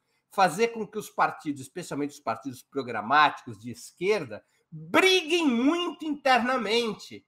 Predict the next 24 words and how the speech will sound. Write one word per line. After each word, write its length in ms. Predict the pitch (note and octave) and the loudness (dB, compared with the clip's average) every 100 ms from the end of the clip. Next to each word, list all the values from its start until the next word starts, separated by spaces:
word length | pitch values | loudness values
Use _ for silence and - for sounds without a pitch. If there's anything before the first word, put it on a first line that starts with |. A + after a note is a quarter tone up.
| _ | _
porque 240 | G#3 - A#3+ | -6 -2 -2
o 40 | |
sistema 760 | A#3 - B3 - - A3+ G3+ F3 | -2 -6 -10 -4 2 2 4 0
uninominal, 1000 | E3+ D#3+ D3+ C#3+ C3 C#3 G#3+ A3 D3 - _ _ | 0 -2 -2 -2 -2 0 4 4 2 -4 _ _
ele 300 | E3 F#3+ G#3 | -4 -2 -4
empurra 880 | G3+ F#3+ - - C#4 D#4+ D#4 B3+ C4 | -6 -8 -12 -2 2 4 6 8 8
a 60 | A3+ | 6
concorrência 1080 | - G3+ G3 F3 C#3+ F#3+ B3 - - A#3 - | 0 -4 -4 -10 -4 -2 -4 -6 -8 -8 -8
interna 1000 | D#4 F4 - _ - B3 C#4 A#3 F3+ D#3 | -8 -8 -10 _ 0 4 4 2 0 -4
do 180 | C#3 D3+ | -4 -4
partido 640 | D#3 C3 - A3 A#3 F#3 | -2 -2 -4 -10 -10 -8
mais 400 | E3+ F#3 G#3+ A3 F3 | -2 2 2 2 -4
do 140 | G3 | -14
que 140 | - | -12
a 40 | F#3+ | -12
disputa 800 | E3 - _ E3 F3+ F3+ F#3 - _ _ | -12 -20 _ -14 -12 -10 -12 -12 _ _
de 140 | B2+ D#3+ | -12 -8
projetos 800 | F3+ F3 A#2+ C#3+ D#3 D3+ C3+ | 0 0 2 0 0 -2 -10
e 60 | D3+ | -10
programas 840 | - D3+ C3 A#2+ C3 C3 B2+ - | -6 -6 -4 -4 -4 -4 -8 -10
na 240 | A2+ A2+ A#2+ | -8 -6 -8
sociedade. 840 | - A#2 - G2+ F#2+ - _ _ _ _ _ _ _ _ _ _ _ | -10 -20 -18 -20 -20 -20 _ _ _ _ _ _ _ _ _ _ _
Quinta 360 | E4 F4 D#4+ C4+ | 2 2 4 6
pergunta. 800 | C4+ A#3 F3 A3+ G3+ C3 G2+ | 10 8 8 2 2 -2 -10